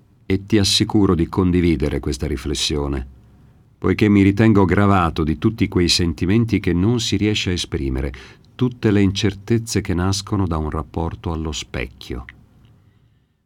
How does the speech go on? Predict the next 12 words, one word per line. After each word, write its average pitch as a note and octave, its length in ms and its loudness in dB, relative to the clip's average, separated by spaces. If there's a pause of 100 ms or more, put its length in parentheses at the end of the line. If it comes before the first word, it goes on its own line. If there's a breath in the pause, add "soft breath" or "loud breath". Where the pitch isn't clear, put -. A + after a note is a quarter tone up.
(540)
Sono F#2+ 440 -2
stanco C2 960 -6 (640)
di F2 140 -2
vedermi F2 420 2
riflesso F2 640 -2
con E2+ 200 -4
la D#2 100 -2
forma D#2+ 440 -4
di D2+ 120 -6
un D2 220 -4
punto E2+ 400 -4
interrogativo C#2+ 960 -6